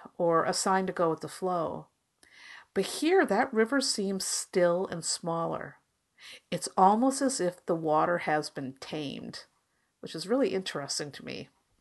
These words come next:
So why don't we dive into some possible interpretations for this serious-looking card? Well, first of all, the Emperor symbolizes authority. So one of the possible interpretations of this card might be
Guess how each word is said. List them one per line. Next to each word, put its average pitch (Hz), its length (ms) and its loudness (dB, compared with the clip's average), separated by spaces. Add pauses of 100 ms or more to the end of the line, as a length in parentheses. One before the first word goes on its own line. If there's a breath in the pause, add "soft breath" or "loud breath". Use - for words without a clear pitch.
(1120 loud breath)
So - 160 -4
why 302 140 6
don't 480 100 6
we 403 80 10
dive 233 300 4
into 220 180 -2
some 190 160 -2
possible 285 540 2
interpretations 190 800 -2
for 165 140 0
this 202 240 4
serious-looking 165 800 0
card? - 540 -2 (1400)
Well, 214 160 8
first 269 240 6
of 240 80 0
all, 160 440 10 (580 soft breath)
the 196 140 4
Emperor 247 260 4
symbolizes 214 640 4
authority. 262 640 0 (760 loud breath)
So - 180 2
one 247 140 8
of 277 60 6
the 247 80 6
possible 254 540 4
interpretations 226 800 0
of 185 100 0
this 180 180 -2
card 220 540 2
might 214 320 0
be 156 440 -2